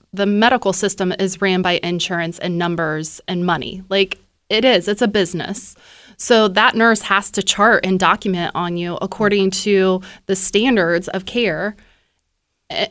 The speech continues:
and when you're taking yourself either out of the room as a nurse to chart or charting at the bedside,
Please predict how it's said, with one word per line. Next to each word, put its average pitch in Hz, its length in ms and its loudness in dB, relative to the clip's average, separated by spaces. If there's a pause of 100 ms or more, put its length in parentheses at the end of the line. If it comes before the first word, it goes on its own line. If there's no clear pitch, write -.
and 233 180 2
when 233 140 2
you're 214 160 2
taking 254 640 0
yourself 190 1040 0
either 185 360 -4
out 190 160 4
of 233 100 -4
the 233 100 0
room 202 180 2
as 196 140 -2
a 202 40 -2
nurse 190 220 -2
to 262 100 -6
chart 285 320 0
or 202 100 2
charting 214 400 -2
at 226 100 -4
the 220 60 -2
bedside, 277 640 0